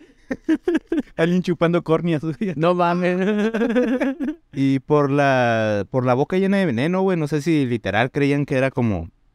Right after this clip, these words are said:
Speaker 3: venenosa, porque fíjate que no se especifica tanto cómo eliminaba a sus, a sus víctimas. En muchas ocasiones es como, pues, como un león, ¿no? Así,
Speaker 1: Sí,
Speaker 3: tal
Speaker 1: porque
Speaker 3: cual
Speaker 1: es
Speaker 3: los, los mordía, pero no es lo mismo que te muerde un león a que te muerde una ruca, ¿no? Es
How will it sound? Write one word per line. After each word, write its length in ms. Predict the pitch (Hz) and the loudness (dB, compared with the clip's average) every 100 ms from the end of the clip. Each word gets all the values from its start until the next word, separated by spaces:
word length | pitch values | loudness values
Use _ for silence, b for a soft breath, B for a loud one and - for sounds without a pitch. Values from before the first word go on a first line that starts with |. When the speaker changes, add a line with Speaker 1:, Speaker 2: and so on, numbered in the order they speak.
| _ - | _ -6
Speaker 3:
venenosa, 580 | 98 95 98 165 220 285 _ _ _ | -2 0 0 0 -2 -6 _ _ _
porque 260 | - 139 139 | -4 -2 -2
fíjate 320 | 135 190 165 | -2 -2 -4
que 80 | 135 | -2
no 100 | 135 | -2
se 80 | 170 | -2
especifica 920 | 165 147 120 113 113 151 143 101 90 - | -2 -2 -2 -4 -2 0 2 0 -4 -4
tanto 440 | 110 123 127 131 | -2 0 -2 -4
cómo 480 | 123 131 131 127 117 | -2 0 0 0 0
eliminaba 680 | 104 101 98 98 107 117 117 | 0 0 -2 0 2 2 0
a 40 | |
sus, 360 | - 95 90 95 | -2 -4 -6 -6
a 100 | - | -6
sus 160 | 95 92 | -4 -2
víctimas. 520 | 143 - 151 143 - - _ _ | -2 -2 -2 -2 -6 -16 _ _
En 140 | 107 110 | -4 0
muchas 280 | 117 135 | 0 -2
ocasiones 440 | 131 101 110 113 120 | -2 -2 0 0 0
es 140 | 117 | -4
como, 560 | - 123 110 92 90 92 _ _ _ _ | -2 0 0 -2 -4 -10 _ _ _ _
pues, 120 | 123 - | -8 -2
como 220 | 117 117 | 0 2
un 80 | 123 | 2
león, 340 | 123 123 127 | 2 2 0
¿no? 160 | 135 135 | 0 -2
Así, 380 | 113 110 107 104 | -2 -2 -2 -4
Speaker 1:
Sí, 100 | - | -4
Speaker 3:
tal 80 | 98 | -2
Speaker 1:
porque 60 | |
Speaker 3:
cual 160 | 110 113 | 0 0
Speaker 1:
es 40 | |
Speaker 3:
los, 260 | 120 107 - | 0 -2 -4
los 220 | 107 104 | -4 -2
mordía, 460 | 107 101 95 139 170 | 0 -2 0 0 0
pero 340 | - 151 107 _ _ _ | 0 0 0 _ _ _
no 100 | 117 | -2
es 60 | 123 | 0
lo 60 | 143 | 2
mismo 220 | 147 147 | 0 -2
que 100 | 127 | -4
te 100 | 107 | -4
muerde 220 | 110 135 | -2 0
un 80 | 135 | 0
león 180 | 131 139 | 0 0
a 60 | |
que 80 | 120 | -2
te 80 | 101 | -2
muerde 220 | 101 117 | -2 0
una 120 | 120 | 0
ruca, 260 | 113 120 127 | -2 -2 0
¿no? 280 | 123 135 120 | 0 -2 -4
Es 140 | 110 | -4